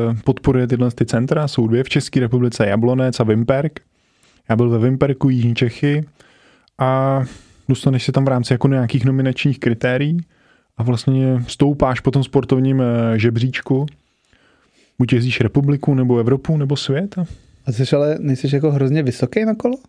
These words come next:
Speaker 1: Jsem vysoký. Eh, kolo dneska znamená horský kolo a silniční kolo. A já dneska jako mám výrazně lepší parametry a výkon na silničním kole kvůli vejšce, kvůli pákám.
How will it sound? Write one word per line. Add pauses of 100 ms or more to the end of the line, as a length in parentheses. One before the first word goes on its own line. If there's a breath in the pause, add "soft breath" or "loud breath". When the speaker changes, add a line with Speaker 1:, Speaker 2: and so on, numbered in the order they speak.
(560)
Speaker 1:
Jsem
vysoký.
Eh, (1300 soft breath)
kolo
dneska
znamená
horský
kolo
a
silniční
kolo. (1040)
A
já
dneska
jako
mám
výrazně
lepší
parametry
a
výkon
na
silničním
kole
kvůli
vejšce,
kvůli
pákám.